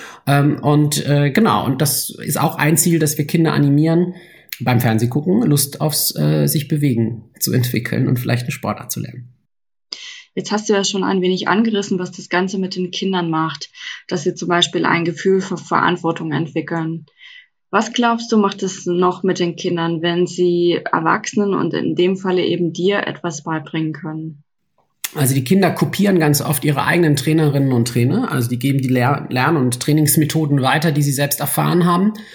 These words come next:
Speaker 1: Das sagt uns dann vielleicht auch wieder als Eltern oder als Lehrer oder als, als Trainerinnen und Trainer, was das für eine große Verantwortung ist, weil es wird eins zu eins kopiert. Die gleichen Sprüche, <laughs> ja,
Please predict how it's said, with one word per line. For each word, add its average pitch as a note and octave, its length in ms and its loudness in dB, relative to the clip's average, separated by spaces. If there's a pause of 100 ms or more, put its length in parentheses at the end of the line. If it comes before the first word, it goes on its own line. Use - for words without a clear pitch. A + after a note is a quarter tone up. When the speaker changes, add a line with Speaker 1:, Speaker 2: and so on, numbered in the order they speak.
(1300)
Speaker 1:
Das - 480 2
sagt C#3+ 220 -2
uns D3+ 160 2
dann G#3+ 120 4
vielleicht F3 320 0
auch D#3+ 220 -4
wieder D#3+ 180 2
als C#3+ 200 0
Eltern E3 380 2
oder C3 140 0
als B2 180 -2
Lehrer D3+ 400 2
oder C3 200 0
als, B2+ 600 -6
als B2+ 280 -2
Trainerinnen D#3 520 2
und C3 100 0
Trainer, D3+ 280 2
was B2+ 140 0
das C#3+ 140 -2
für C#3+ 100 -2
eine C#3 100 2
große D3 260 0
Verantwortung D3+ 560 0
ist, - 200 -2
weil C3+ 100 0
es B2 100 -2
wird D3 160 -4
eins D#3 320 2
zu C#3 120 -6
eins C3+ 260 -4
kopiert. - 500 -4 (240)
Die C#3+ 60 0
gleichen E3+ 340 4
Sprüche, A3 600 0
<laughs> G3 840 0
ja, C#3 120 2